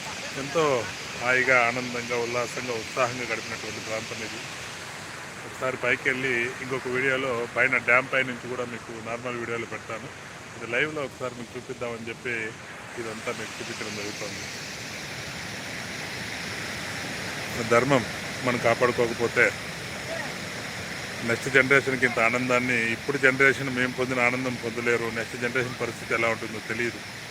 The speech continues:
దయచేసి మన భారతీయతను కాపాడుకుందాం, గోమాతల్ని రక్షించుకుందాం, సనాతన ధర్మ రక్షణ బోర్డు సాధనకై పోరాడదాం.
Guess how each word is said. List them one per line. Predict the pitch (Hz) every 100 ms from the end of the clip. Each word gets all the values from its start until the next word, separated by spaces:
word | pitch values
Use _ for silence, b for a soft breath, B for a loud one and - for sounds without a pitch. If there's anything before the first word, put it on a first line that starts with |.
| - - - - -
దయచేసి | 117 117 139 143
మన | 127
భారతీయతను | 120 120 131 123 117
కాపాడుకుందాం, | 113 113 120 113 113 110 98 - - - - -
గోమాతల్ని | 123 127 131 131 127 127 110
రక్షించుకుందాం, | - 127 - 120 120 117 107 - - - - - - -
సనాతన | 120 131 131 123
ధర్మ | 123 123
రక్షణ | 117 -
బోర్డు | 110 117 117
సాధనకై | 117 113 117 113 120
పోరాడదాం. | - 123 120 120 107